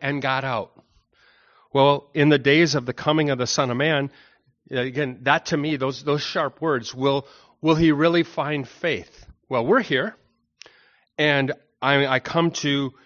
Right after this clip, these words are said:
book of Acts in the beginning after the Lord had come back, and what did we find? Holy Spirit-filled church, apostles preaching the gospel, praying, signs and wonders, people getting saved,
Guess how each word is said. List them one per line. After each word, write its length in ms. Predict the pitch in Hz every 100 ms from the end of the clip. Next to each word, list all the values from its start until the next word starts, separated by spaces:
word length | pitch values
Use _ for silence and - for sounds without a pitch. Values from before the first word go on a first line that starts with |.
| _ _ _ _ _
book 280 | 123 139 156
of 120 | 147
Acts 340 | 139 151 - 165
in 100 | 143
the 60 |
beginning 440 | 127 131 151 165 151
after 260 | 127 -
the 120 | 131 123
Lord 280 | 131 151
had 200 | 139 135
come 260 | - 135 120
back, 360 | 170 190 202 - - - _
and 180 | 160 156
what 120 | 185
did 160 | 202 180
we 100 | 180
find? 400 | 190 156 110 92
Holy 420 | - - 220 247 247
Spirit-filled 720 | - 220 214 180 190 190 190
church, 500 | - 139 131 131 - _ _ _
apostles 800 | 147 - - 202 220 - 226 190
preaching 600 | - - 220 247 - 262
the 100 | 240
gospel, 600 | 196 160 156 - 170 165 - _ -
praying, 680 | - 226 254 202 170 175 - _ _
signs 480 | - - 190 233 220
and 200 | 226 185
wonders, 540 | 185 202 190 190 -
people 360 | - 190 202 196
getting 340 | 175 170 156
saved, 600 | 143 - 240 185 151 147